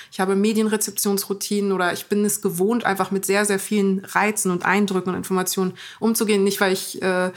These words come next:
so super brainy bin, sondern einfach beruflich <laughs> bedingt ich eine Routine entwickelt habe, um das irgendwie hinzukriegen und Sachen abgeben zu können.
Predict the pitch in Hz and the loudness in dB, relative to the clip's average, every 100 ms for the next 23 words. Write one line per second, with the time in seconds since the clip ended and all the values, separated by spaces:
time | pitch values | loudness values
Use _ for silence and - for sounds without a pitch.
0 | - - - 190 185 180 190 202 185 196 | -10 -16 -10 -6 -4 -4 0 0 2 2
1 | 208 233 196 196 190 202 196 214 208 196 | 2 2 2 2 2 2 0 0 0 2
2 | 226 247 226 - 175 214 247 247 - 277 | 2 4 0 2 2 4 2 2 0 -2
3 | - 208 208 214 196 220 226 196 226 226 | 0 2 2 2 2 2 2 2 0 0
4 | 202 190 185 185 180 180 190 185 196 240 | 0 0 0 -2 -2 0 0 2 0 0
5 | 208 202 190 190 185 - 190 202 - 185 | -2 0 0 0 -2 -2 -2 -4 -2 -2
6 | 180 180 180 185 | -2 -2 -2 -2